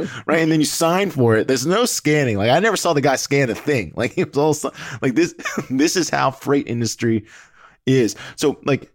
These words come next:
Speaker 2: how much greenfield is there? Because there's a lot of companies in your category, and we, we already see ninety thousand companies are in, are on Keep Trucking, but there's other companies that do these similar technologies. How much greenfield's left? Like, how much, what percentage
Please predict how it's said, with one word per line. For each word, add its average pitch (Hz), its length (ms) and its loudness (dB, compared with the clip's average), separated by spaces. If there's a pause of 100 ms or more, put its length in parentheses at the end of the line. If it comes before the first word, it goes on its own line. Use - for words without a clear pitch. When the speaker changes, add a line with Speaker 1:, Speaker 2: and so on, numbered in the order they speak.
(100)
Speaker 2:
how 180 200 0
much 226 360 0
greenfield 120 640 2
is 120 160 0
there? 107 120 2
Because 117 200 2
there's 127 100 0
a 123 60 2
lot 160 120 2
of 160 60 0
companies 139 340 0
in 110 140 2
your 104 160 2
category, 101 640 -2 (500)
and 107 240 2
we, 107 140 0
we 101 140 0
already 104 160 2
see 95 160 -4
ninety 104 320 -2
thousand 101 340 -2
companies 95 420 -8
are 87 240 -6
in, 95 380 -2 (640)
are 95 200 -4
on 98 240 -4
Keep 101 200 -8
Trucking, 107 280 -2
but 110 120 0
there's 160 160 2
other 139 160 2
companies 110 400 -4
that 87 120 -4
do 107 160 -2
these 98 200 -4
similar 101 340 -2
technologies. 92 600 -4
How - 180 -6
much 226 160 -4
greenfield's 107 480 -2
left? 123 160 -2
Like, - 120 -12
how - 180 -8
much, 185 340 -6
what 180 160 -2
percentage 147 540 -2